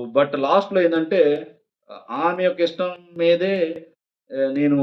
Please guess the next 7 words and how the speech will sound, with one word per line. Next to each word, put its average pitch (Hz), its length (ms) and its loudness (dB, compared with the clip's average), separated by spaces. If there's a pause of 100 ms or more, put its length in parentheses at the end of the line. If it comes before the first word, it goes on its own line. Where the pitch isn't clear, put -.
(760)
ఆహ్, 110 580 -8 (380)
కుకింగ్ 156 440 -10 (240)
డ్యూటీ 143 340 -4 (320)
అప్పచెప్తున్నానని 131 680 -18
ప్రియా 127 300 0
గారు 117 200 -2
అన్నారు. 92 320 -10